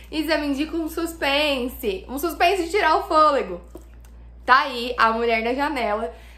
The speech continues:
é, foi um plot twist muito, nossa, muito bem pensado, muito bom, e, e eu adoro esse livro. Esperando loucamente pela adaptação que tá pra sair mais no meio pro final desse ano.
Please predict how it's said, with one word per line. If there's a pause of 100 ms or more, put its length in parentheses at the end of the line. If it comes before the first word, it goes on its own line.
é,
foi
um
plot
twist
muito, (1120)
nossa,
muito
bem
pensado,
muito
bom, (420)
e,
e
eu
adoro
esse
livro. (920)
Esperando
loucamente
pela
adaptação (340)
que
tá
pra
sair
mais
no
meio
pro
final
desse
ano.